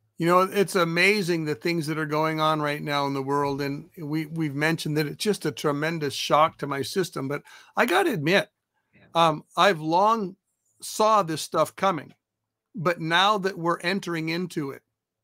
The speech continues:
Speaker 1: it never dawned on me how immoral and how wicked these people would be. I guess I kind of in the past maybe thought of it be a little more gentler atheism,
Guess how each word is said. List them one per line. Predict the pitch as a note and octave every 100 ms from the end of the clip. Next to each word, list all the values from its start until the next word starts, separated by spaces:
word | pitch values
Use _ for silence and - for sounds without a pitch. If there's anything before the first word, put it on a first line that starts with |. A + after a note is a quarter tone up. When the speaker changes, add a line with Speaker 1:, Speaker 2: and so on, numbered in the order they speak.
| _ _ _ _
Speaker 1:
it | F3 E3
never | D#3+ E3+ G3 A3
dawned | G3 F#3+ G3+ F#3+
on | D#3+ D3 C#3+
me | C#3+ C#3+ _ _ _
how | D3+ D3+
immoral | E3 D#3+ D3 D3+ F3 E3
and | D#3 D3
how | D#3
wicked | C#3+ D3+ - C#3 B2+ _ _ -
these | D3 -
people | - D#3 C#3+
would | C#3 B2+
be. | C3+ B2 A#2 _ _ -
I | D3+
guess | D#3 G3+ G3+
I | F#3+
kind | E3+ F#3 F#3+ E3+
of | D3+
in | F3 E3
the |
past | D#3 E3 E3+ E3
maybe | E3 D#3+ D3+
thought | - D#3 D3+
of | D3+ D3
it | C#3+
be | C#3+ C#3+ B2 _ _ -
a |
little | F#3+ A#3+ A#3 G#3
more | F3 F#3 F3
gentler | D3 A#2+ F3+ G3 G#3 D#3 C3+ A#2 _ _ -
atheism, | D#3 D3+ D3 C#3 C3 A#2+ B2